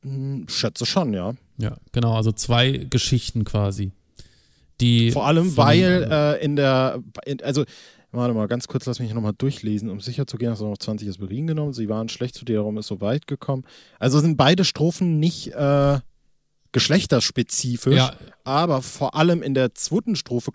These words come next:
Speaker 1: könnte es natürlich auch eine Frau sein. Äh, ich, äh, das, man nimmt mir jetzt meine Profanität mal ein bisschen vielleicht nicht so übel,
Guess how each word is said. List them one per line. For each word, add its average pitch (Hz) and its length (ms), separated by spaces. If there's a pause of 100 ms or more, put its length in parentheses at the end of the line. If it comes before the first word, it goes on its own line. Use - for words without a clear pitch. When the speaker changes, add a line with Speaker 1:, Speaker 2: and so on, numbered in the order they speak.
Speaker 1:
könnte 170 280
es 151 120
natürlich 139 380
auch 113 80
eine 107 100
Frau 151 420
sein. 104 440 (600)
Äh, 117 360
ich, 113 220 (120)
äh, 117 260
das, 113 240 (540)
man 143 200
nimmt 165 220
mir 147 120
jetzt 143 200
meine 127 180
Profanität 135 760
mal 123 200
ein 120 140
bisschen 131 360
vielleicht 117 240
nicht 131 160
so 117 140
übel, 110 360